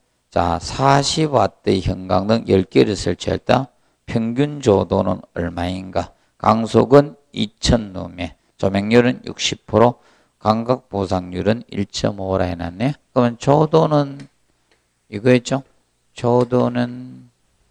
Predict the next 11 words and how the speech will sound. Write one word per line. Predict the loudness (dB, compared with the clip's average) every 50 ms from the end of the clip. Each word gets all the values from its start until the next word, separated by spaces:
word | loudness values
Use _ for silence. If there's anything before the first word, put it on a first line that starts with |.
| _ _ _ _ _ _ _ _ _ _ _ _ _ _ _ _ _ _ _ _ _ _ _ _ _ _ _ _
자, | 0 4 4 4 4 4 0 -4 -10 _ _ _ _ _ _ _
강속하고는 | -10 -6 -6 -6 -6 -6 -8 -8 -8 -2 2 4 4 4 4 2 2 0 -2 -6 -6 -8 -8 -10
비례했죠? | -6 -4 -4 -2 0 0 -2 -2 -4 -6 -4 -6 -6 -6 -6 _ _ _ _ _ _ _ _ _ _ _ _ _ _ _
조명의 | -6 -2 -2 -2 2 2 2 2 2 2 0 0 -2 -4 _
개수하고 | -8 -6 -4 -4 -6 -8 -12 -8 -4 -4 -4 -4 -4 -2 -4 -4
비례 | -4 _ -6 -4 -4 0 0 0 -2
관계였네. | -2 -4 -10 -12 -12 -12 -12 -10 -10 -12 -14 -16 -14 -14 -14 -14 _ _ _ _ _ _ _ _ _ _ -12
그리고 | -6 -4 2 6 6 6 6 6 2 _ _ _ _ _ _ _ _ _
조명률하고 | -14 -8 -6 -6 -4 0 0 0 0 -2 -4 -4 0 0 2 2 4 4 2 2 2 4 4 4 2 0 _
비례라 | _ -10 -6 -6 -4 -2 -4 -4 -2 -4 -6 -6 _ -12
했죠. | -12 -12 -10 -10 -10 -10 -10 -8 -4 0 0 0 0